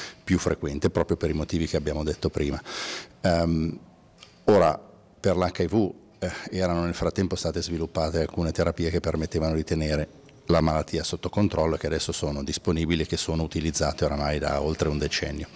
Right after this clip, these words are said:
Per l'H C V abbiamo invece le nuove terapie, ehm, alle quali credo che i soggetti emofilici debbano avere accesso, perché sarebbe curioso,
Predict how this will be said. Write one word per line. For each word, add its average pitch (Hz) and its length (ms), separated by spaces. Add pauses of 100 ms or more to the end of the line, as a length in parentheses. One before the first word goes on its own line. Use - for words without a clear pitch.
(460)
Per 101 140
l'H 107 200
C - 120
V 110 120
abbiamo 95 240
invece 92 260
le 87 80
nuove 82 240
terapie, 101 500 (480)
ehm, 73 580 (640)
alle 95 180
quali 80 400 (260)
credo 92 300
che 87 100
i 80 40
soggetti 82 460
emofilici 78 720 (320)
debbano 85 400
avere 78 380
accesso, 90 520 (640)
perché 98 240
sarebbe 87 340
curioso, 90 520